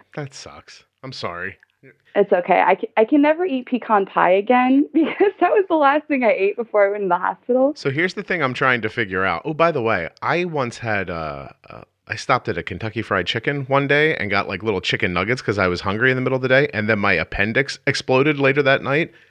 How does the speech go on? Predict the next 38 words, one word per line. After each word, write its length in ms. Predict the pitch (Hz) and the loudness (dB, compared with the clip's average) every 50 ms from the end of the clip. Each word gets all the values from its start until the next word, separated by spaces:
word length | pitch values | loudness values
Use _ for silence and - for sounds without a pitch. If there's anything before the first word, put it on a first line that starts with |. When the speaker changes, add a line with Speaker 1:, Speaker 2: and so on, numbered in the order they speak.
| _ _ _ _ _ _ _ _ _ _ _ - | _ _ _ _ _ _ _ _ _ _ _ -2
Speaker 1:
I 200 | 131 - - - | 0 2 2 2
couldn't 200 | 226 180 156 156 | 2 0 -2 -2
even 220 | 139 123 120 117 117 | -4 -4 -4 -4 -6
look 160 | 117 - 165 | -6 -4 -4
at 80 | 196 | -4
a 60 | 196 185 | -4 -6
K-, 280 | - - 123 117 - - | -4 -2 -2 -2 0 -2
and 120 | - 131 120 | -2 -2 0
I'm 220 | 120 151 180 190 | 0 0 0 0
not 160 | 175 165 151 | 0 0 0
a 40 | 127 | -2
K 180 | - - 147 135 | -2 0 0 0
F 100 | 123 - | 0 0
C, 100 | - 107 | -4 -8
but 100 | - 113 | -8 -6
it's 100 | - 175 | -4 -2
not 80 | 180 | -2
like 120 | 196 165 127 | 0 0 0
I 60 | 107 | 0
was 140 | 98 95 101 | 0 0 0
there 220 | 101 117 135 131 - | 0 2 2 2 0
constantly. 600 | - - 120 147 147 - - 90 - 67 71 71 | -2 -4 -4 -4 -4 -6 -8 -10 -8 -4 0 0
I 100 | 92 110 | 0 0
just, 220 | - - - - | 0 -2 -4 -4
I 60 | - | -6
was 140 | 90 98 101 | -6 -6 -8
driving 240 | - - 277 285 311 | -4 0 2 2 4
Speaker 2:
Yeah. 240 | 311 285 - 254 302 | 4 2 4 2 2
Speaker 1:
down 100 | - - | 2 0
the 100 | 262 - | -2 0
road. 240 | 359 349 113 120 | 0 0 0 -2
I 100 | 120 101 | -4 -6
was 160 | 92 98 - - | -6 -8 -8 -8
hungry. 420 | 131 139 143 135 92 92 90 92 | -6 -6 -6 -6 -6 -8 -8 -6
That's 260 | 92 95 107 - - | -4 -6 -6 -6 -6
what 140 | 135 120 - | -8 -8 -8
was 120 | 123 101 | -10 -10
there. 300 | - 92 82 78 80 85 | -8 -8 -6 -6 -8 -10